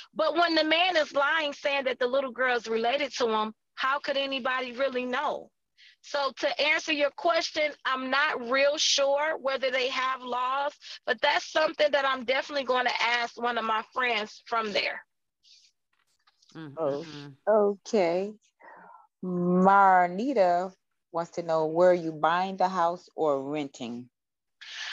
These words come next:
Speaker 1: I actually rented the house for a year. I paid one point six million naira for the house.
Speaker 3: Oh, wow.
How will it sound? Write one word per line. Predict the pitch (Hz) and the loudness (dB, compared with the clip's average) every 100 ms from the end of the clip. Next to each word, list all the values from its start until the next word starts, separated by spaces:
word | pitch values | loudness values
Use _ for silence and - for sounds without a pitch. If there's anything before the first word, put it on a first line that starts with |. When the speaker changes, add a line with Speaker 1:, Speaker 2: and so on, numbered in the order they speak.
| - | -4
Speaker 1:
I | 254 285 294 339 | 0 0 2 0
actually | - 311 311 | 0 0 -2
rented | 240 254 269 285 - | 0 0 0 -2 -2
the | 247 | -4
house | - 240 233 240 | -2 -2 -2 -4
for | - 254 240 | -6 -2 -2
a | 220 | -2
year. | 196 220 220 214 - | -6 -4 -2 0 -2
I | 208 - _ | -4 -8 _
paid | - 269 226 226 | -4 -2 -2 -4
one | 208 233 233 | -2 -2 -2
point | 233 254 240 226 | -6 -4 -4 -6
six | - - 247 226 - | -12 -2 -2 -2 -6
million | 220 220 233 226 226 | -2 2 2 2 0
naira | 220 220 190 175 - _ _ _ | -2 -2 -2 -4 -8 _ _ _
for | - 220 | -6 -4
the | 208 | -2
house. | 196 196 196 - - _ _ _ _ _ _ _ _ _ _ _ _ _ _ _ _ _ _ _ _ _ | -4 -4 -6 -10 -18 _ _ _ _ _ _ _ _ _ _ _ _ _ _ _ _ _ _ _ _ _
Speaker 3:
Oh, | 147 123 | -2 0
wow. | 123 117 107 | 2 0 0